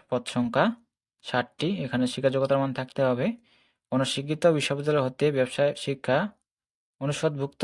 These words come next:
কোনো বিষয়ে অন্যান্য দ্বিতীয় শ্রেণী বা সমানের সিজিপিতে স্নাতক বা সমানের ডিগ্রি। এখানে বলা আছে তবে সত্য থেকে যে, আহ, শিক্ষা জীবনে একাধিক তৃতীয় বিভাগ বা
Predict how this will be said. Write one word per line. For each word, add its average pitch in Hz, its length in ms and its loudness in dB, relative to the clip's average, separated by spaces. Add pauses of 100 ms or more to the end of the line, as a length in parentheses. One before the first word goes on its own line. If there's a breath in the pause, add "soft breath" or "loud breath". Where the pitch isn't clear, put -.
কোনো 139 260 2
বিষয়ে 143 320 0
অন্যান্য 143 360 0
দ্বিতীয় 135 380 0
শ্রেণী 135 320 0
বা 127 220 2
সমানের 131 400 -2
সিজিপিতে 127 560 -2 (720)
স্নাতক 139 340 0
বা 147 140 0
সমানের 139 320 0
ডিগ্রি। 127 300 0 (840)
এখানে 139 320 0 (340)
বলা 127 240 2
আছে 127 200 2
তবে 131 200 2
সত্য - 360 -6
থেকে 156 280 -2
যে, 135 160 2 (1200)
আহ, 127 160 0
শিক্ষা 139 380 -2
জীবনে 147 380 4
একাধিক 147 400 4
তৃতীয় 139 320 0
বিভাগ 139 380 2
বা 127 140 4